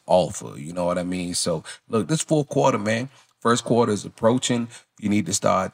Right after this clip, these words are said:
thinking about what you wanna do. You don't gotta rush, but take it slow. You know what I'm saying? But actually, you know, write out what you're trying to do and then get to it.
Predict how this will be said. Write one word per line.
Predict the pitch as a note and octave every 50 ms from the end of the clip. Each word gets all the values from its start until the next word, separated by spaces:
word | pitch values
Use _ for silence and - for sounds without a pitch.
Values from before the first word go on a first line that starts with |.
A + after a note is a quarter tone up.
| _
thinking | - G#2+ G#2+ G#2+ - G#2+ G2 F#2+
about | F#2+ G2 G2 F#2 G2 F2+ E2+ F2 -
what | G2 G2 - -
you | -
wanna | G2 F#2+ G2 F#2+ F#2+ F2+
do. | F2 F2 - A2+ A2 A#2 A#2+ C#3 - - _
You | - C3
don't | B2+ C3
gotta | C3 A#2+ A#2+ B2
rush, | G#2 G#2+ A2+ F#2 F#2+ C3+ -
but | - - G#2+ -
take | - G#2 G2+ -
it | - -
slow. | - - - A2+ G#2 G2 A2 - - _ _ _ _ -
You | G2 G2+
know | G#2
what | G2+
I'm | G2+
saying? | - - A2 G#2+ G#2 G#2 G#2
But | F#2+ G2+ G2+ F#2+ F2 - - _ _ _ _ _ _ -
actually, | D#2 A#2+ B2+ - - B2+ A2+ A2+ A2+ G#2 G2+ - - - _ _ -
you | A#2
know, | A2 G#2 F#2+
write | F#2+ E2+ G2 A2+ A2+
out | A#2+ A#2 F#2
what | E2+ G#2+ G#2 -
you're | A2
trying | G2+ - A2 G#2 G2+
to | G2
do | F#2 F2+ G2 G2 G2 F#2+
and | F2 F#2
then | F#2+ F2+ F#2 F2+
get | E2+ F#2+ A2+ A2+ F#2+ - _ _ -
to | - - A#2 A2 E2
it. | A#1+ -